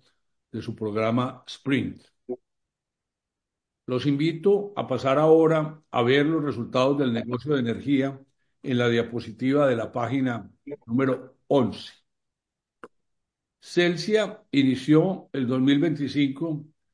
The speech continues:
con noticias relevantes para la transición energética del país.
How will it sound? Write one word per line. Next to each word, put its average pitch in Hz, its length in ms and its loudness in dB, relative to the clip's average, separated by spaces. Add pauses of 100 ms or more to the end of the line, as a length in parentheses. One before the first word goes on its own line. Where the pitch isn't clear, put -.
(120)
con 143 160 -2
noticias 160 460 0
relevantes 135 880 0
para 127 220 -2
la 120 160 -4
transición 127 640 -2
energética 123 880 -4
del 113 240 -4
país. 110 500 -10